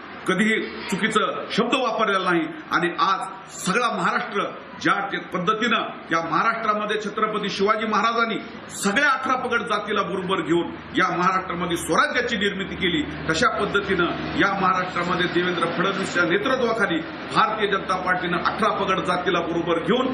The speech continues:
या महाराष्ट्रामध्ये सर्वांचं, लोकांचं, सर्वांना आपलंसं वाटणारं सरकार निर्माण करण्यासाठी प्रयत्न केलेला आहे. त्यामुळं मुस्लिम समाज सुद्धा खांद्याला खांदा लावून लढणार आहे, कारण या ठिकाणी, म, आदरणीय कैलासवासी गोपीनाथराव सारखं नेतृत्व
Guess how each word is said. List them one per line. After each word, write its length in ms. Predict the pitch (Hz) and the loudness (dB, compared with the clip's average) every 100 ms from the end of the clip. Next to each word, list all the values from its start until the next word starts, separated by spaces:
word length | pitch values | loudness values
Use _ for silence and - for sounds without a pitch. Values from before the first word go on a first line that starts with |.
| - 120 | -2 0
या 180 | 156 160 | 2 4
महाराष्ट्रामध्ये 720 | 180 202 - 180 180 180 220 - - | 4 4 2 0 0 0 -2 -6 -8
सर्वांचं, 840 | - 202 247 302 320 254 226 - - - | 0 2 4 2 2 2 0 0 -8 -4
लोकांचं, 840 | 139 202 254 294 285 240 160 - - | 0 2 4 2 2 0 -2 -6 -10
सर्वांना 460 | - 185 233 247 | -2 2 2 2
आपलंसं 520 | - - - 302 277 247 | 2 0 0 -2 2 2
वाटणारं 380 | 233 220 208 | 2 0 0
सरकार 720 | 196 185 180 240 208 - - | 0 -4 0 0 0 -6 -2
निर्माण 340 | 160 180 233 233 | -2 2 0 0
करण्यासाठी 520 | 202 196 190 196 180 | -2 0 0 -2 -4
प्रयत्न 400 | 175 190 185 185 | -2 -2 -2 -2
केलेला 300 | 185 175 170 | 0 2 2
आहे. 120 | 165 160 - - | 2 -2 -8 -2
त्यामुळं 340 | 170 175 175 | 0 0 -2
मुस्लिम 300 | 165 160 220 | -4 -2 -2
समाज 320 | 220 190 180 175 | 0 0 0 -2
सुद्धा 380 | 160 165 - - - | 0 -2 -2 -6 -4
खांद्याला 300 | 143 165 180 | 0 2 2
खांदा 300 | 170 160 202 | 0 0 0
लावून 260 | 208 190 190 | 2 0 0
लढणार 280 | 175 175 170 | 0 0 0
आहे, 180 | 160 160 | 0 -2
कारण 580 | 160 - 156 180 208 156 - - | -4 -6 -2 0 0 -4 -8 -4
या 180 | 151 170 | -2 0
ठिकाणी, 360 | 175 180 180 180 - - 131 135 139 139 - | 0 0 0 -2 -6 -8 -4 -2 -2 -4 0
म, 60 | 139 | 0
आदरणीय 520 | 135 143 175 180 185 | 0 0 2 2 2
कैलासवासी 540 | 180 175 170 175 175 170 | 2 0 0 -2 -2 0
गोपीनाथराव 600 | 165 - 180 180 175 170 | 0 2 0 0 0 0
सारखं 340 | 190 151 165 | -2 -2 0
नेतृत्व 480 | 175 202 240 233 | 0 2 0 0